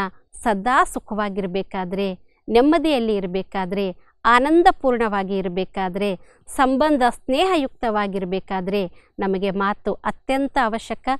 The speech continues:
ಹಾಗಾದ್ರೆ ಅಂತಹ ಮಾತಿನ ಶೈಲಿಯನ್ನ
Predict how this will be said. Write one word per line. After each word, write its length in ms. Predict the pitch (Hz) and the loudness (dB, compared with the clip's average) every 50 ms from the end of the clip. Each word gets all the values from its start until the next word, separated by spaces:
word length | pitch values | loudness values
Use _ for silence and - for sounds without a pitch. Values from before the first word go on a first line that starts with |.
| - - _ _ _ _ _ | -6 -12 _ _ _ _ _
ಹಾಗಾದ್ರೆ 600 | - 226 214 202 185 208 196 180 202 202 196 - - - - _ 254 | -4 -2 -2 0 0 -2 -2 0 0 -2 -2 -4 -8 -14 -4 _ 6
ಅಂತಹ 400 | 262 311 359 - - 349 330 339 | 6 6 8 6 6 6 6 4
ಮಾತಿನ 420 | 311 277 262 254 254 - - 226 226 220 | 4 4 2 2 2 0 0 -2 -2 -2
ಶೈಲಿಯನ್ನ 680 | - - 247 220 254 277 285 294 247 214 202 202 | -2 0 0 0 2 2 2 2 2 2 2 2